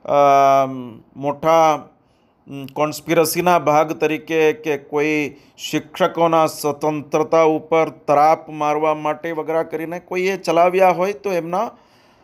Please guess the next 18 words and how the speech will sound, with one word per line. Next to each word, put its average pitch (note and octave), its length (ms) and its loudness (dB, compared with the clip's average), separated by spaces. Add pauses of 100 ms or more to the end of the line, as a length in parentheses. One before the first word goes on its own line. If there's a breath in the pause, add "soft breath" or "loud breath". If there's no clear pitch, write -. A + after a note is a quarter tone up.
(180 soft breath)
સમ-, F#3 400 -2 (200)
અણસમજણના F#3+ 840 2
કારણે D3 420 -2
અથવા G3 400 -4
મિસકમ્યુનિકેશનના D#3 1000 -4
કારણે C#3+ 380 -2
એને C3+ 340 -4 (380)
એ D3 100 0
લોકોએ C3+ 340 2
કર્યું C3+ 340 -4
હશે. F3 280 -6 (800 soft breath)
શિક્ષકોના A#3 880 0
હિતમાં F#3 560 -2
છે B2+ 380 -6 (180)
કે F3+ 120 -6
શિક્ષકો E3 960 -4
બધા B2+ 540 0
જ - 100 -6